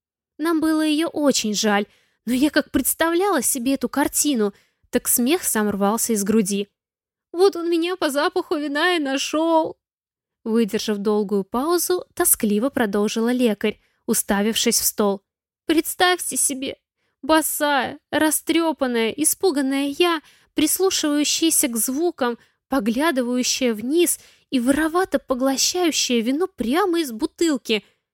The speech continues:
И тут над головой как громыхнет торжествующе обличительное: «Ага!» Вскричала Эдина знатно,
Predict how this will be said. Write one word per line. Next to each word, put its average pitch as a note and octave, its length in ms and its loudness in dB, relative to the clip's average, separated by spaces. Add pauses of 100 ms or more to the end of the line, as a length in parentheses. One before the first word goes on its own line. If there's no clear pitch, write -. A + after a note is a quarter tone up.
(300)
И A#3 120 0
тут D4+ 260 0
над A3+ 160 -2
головой D4 400 0
как A#3+ 240 -4
громыхнет A#3+ 760 -2
торжествующе D4 840 0
обличительное: B3 840 0 (460)
«Ага!» A#3 600 0 (1000)
Вскричала F#4+ 720 0
Эдина A#3+ 360 0
знатно, G#3+ 540 -2